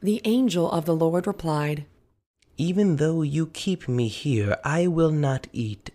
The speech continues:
Speaker 2: any of your food. But if you do prepare a burnt offering, then offer it to the Lord."
Speaker 1: Manoah did not realize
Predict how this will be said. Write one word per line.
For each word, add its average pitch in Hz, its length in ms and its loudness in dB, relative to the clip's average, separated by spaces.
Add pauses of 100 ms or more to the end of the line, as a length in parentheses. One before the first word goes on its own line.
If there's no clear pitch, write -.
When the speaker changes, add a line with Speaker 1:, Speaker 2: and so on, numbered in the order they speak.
(120)
Speaker 2:
any 131 260 0
of 98 140 -6
your 104 180 -4
food. 98 440 -6 (400)
But 104 440 -6
if - 260 -6
you 127 140 0
do 156 260 0
prepare 104 500 0
a 101 100 -2
burnt 101 320 -4
offering, 101 560 -4
then 143 300 2 (420)
offer 147 320 -4
it 156 180 -2 (260)
to 160 120 2
the 151 180 2
Lord." 95 420 -2 (960)
Speaker 1:
Manoah 170 580 2
did 180 200 0
not 202 380 -2
realize 180 600 -2